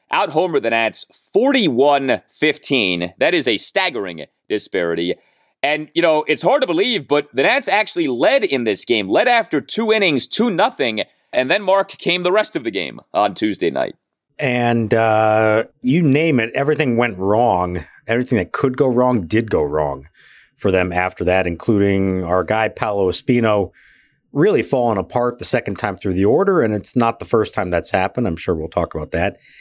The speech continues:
Speaker 2: The defense really fell apart in a way that we haven't seen in a while. This has been a very good defensive team here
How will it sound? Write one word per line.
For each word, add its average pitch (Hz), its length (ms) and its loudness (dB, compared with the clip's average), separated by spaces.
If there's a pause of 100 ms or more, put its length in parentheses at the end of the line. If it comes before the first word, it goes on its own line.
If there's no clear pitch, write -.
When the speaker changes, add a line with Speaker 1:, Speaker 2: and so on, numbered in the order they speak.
(340)
Speaker 2:
The 98 80 0
defense 85 800 -2 (220)
really 113 600 0
fell 92 300 -4
apart 82 520 -4
in 110 100 0
a 104 60 0
way 147 160 2
that 131 80 0
we 156 100 2
haven't 190 220 0
seen 147 260 2
in 80 120 -2
a 82 40 -2
while. 95 420 0
This 107 160 -2
has 123 80 -4
been 113 120 0
a 95 40 -2
very 107 200 0
good 104 240 -2
defensive 104 500 -4
team 101 240 -4
here 107 240 0